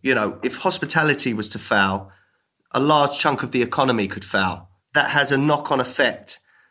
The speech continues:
to other industries. And, you know, it, it wouldn't take long for the economy to collapse if hospitality collapsed. So people don't understand the consequences of these restrictions. Now,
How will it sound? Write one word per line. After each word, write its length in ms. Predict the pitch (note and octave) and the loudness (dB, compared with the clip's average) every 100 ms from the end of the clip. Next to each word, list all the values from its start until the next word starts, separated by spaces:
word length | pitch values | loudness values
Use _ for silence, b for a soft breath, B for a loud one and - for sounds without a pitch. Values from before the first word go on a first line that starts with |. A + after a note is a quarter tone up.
| _ | _
to 580 | - D3 B2+ B2 A#2+ B2 _ _ - | -2 2 2 2 0 -6 _ _ 0
other 320 | F3+ D3 B2 | 2 4 2
industries. 760 | A2+ G#2+ G2 - G#2+ F#2 F#2 F#2+ b b b | 2 0 -2 -2 -2 -2 -4 -6 b b b
And, 380 | C3+ C3 C3 - - | 0 0 0 -6 -4
you 80 | F3 | 0
know, 360 | C3 - G2+ - | 0 -2 -10 -8
it, 220 | D#3 - | -8 -4
it 100 | D#3 | -2
wouldn't 280 | F3+ E3+ D#3+ | 0 0 0
take 240 | D#3+ C#3+ | 0 2
long 240 | D3 C3+ B2+ | 2 2 2
for 100 | C3 | 0
the 100 | B2 | 0
economy 460 | B2 D3 B2 A2+ | 2 0 0 0
to 180 | - - | -4 -8
collapse 600 | - C3+ A#2 - - - B B | 0 2 2 0 -4 -6 B B
if 140 | B2 | -6
hospitality 800 | - B2+ - B2+ - D3+ A2 G2+ | 0 -2 -2 -2 0 0 -2 -4
collapsed. 560 | F#2+ G2 F#2 F#2+ - - b b b | -2 -2 -4 -6 -8 -8 b b b
So 520 | - E3 D#3 D3+ D3 B B B | 0 4 4 2 -4 B B B
people 200 | G#3+ G3 | -4 0
don't 200 | G3 F#3+ | 2 4
understand 580 | F3 D#3+ - F3 D#3 C#3+ | 2 2 2 4 4 2
the 60 | |
consequences 800 | - D#3+ - D#3+ C#3+ A#2+ - A2+ | -2 -2 -4 -4 -2 -2 -2 -4
of 140 | A2+ G2+ | -4 -4
these 220 | A2+ G#2 | -4 -4
restrictions. 720 | A2 - C#3 - A#2 G2 G2 | -4 -4 -6 -6 -6 -4 -2
Now, 300 | C3+ C#3 - | 0 0 -2